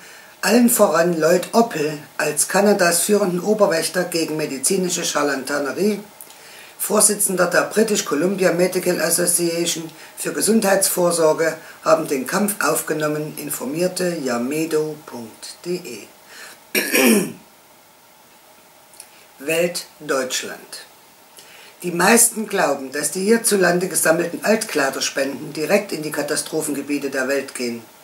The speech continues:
Was sie nicht wissen, der größte Teil der gespendeten Bekleidung wird weiterverkauft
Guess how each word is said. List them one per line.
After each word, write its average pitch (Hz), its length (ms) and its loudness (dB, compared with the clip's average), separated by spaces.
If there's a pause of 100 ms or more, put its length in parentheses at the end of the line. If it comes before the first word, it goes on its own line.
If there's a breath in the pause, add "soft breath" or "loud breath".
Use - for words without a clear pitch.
(600 loud breath)
Was 151 180 2
sie 151 80 0
nicht 190 280 0
wissen, 214 320 2 (720 loud breath)
der 151 120 -2
größte 233 420 4
Teil 175 280 6
der 165 140 4
gespendeten 165 840 0 (120)
Bekleidung 160 760 2
wird 143 180 2
weiterverkauft 185 960 2